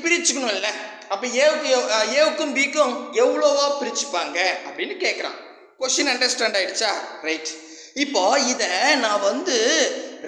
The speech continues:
ரேஷியோவா மாத்திக்கிட்டா ரொம்ப ஈஸிங்க. ரேஷியோவா மாத்திட்டு இன்னும் ஈஸி. எப்படின்னா, ஏ கிட்ட இருக்கிற பத்தை பி கிட்டயும், பி கிட்ட இருக்கிற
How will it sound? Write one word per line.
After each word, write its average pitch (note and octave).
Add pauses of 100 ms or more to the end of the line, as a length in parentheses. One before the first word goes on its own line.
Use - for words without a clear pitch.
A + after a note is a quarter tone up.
ரேஷியோவா D4 (120)
மாத்திக்கிட்டா A#3+ (220)
ரொம்ப C4 (180)
ஈஸிங்க. D#3 (720)
ரேஷியோவா E4 (100)
மாத்திட்டு C4 (380)
இன்னும் D#4+ (100)
ஈஸி. A3+ (180)
எப்படின்னா, G3 (680)
ஏ C#4+ (120)
கிட்ட -
இருக்கிற B3 (140)
பத்தை A#3 (300)
பி G#3+
கிட்டயும், F3 (560)
பி D4+ (140)
கிட்ட D#4
இருக்கிற C4+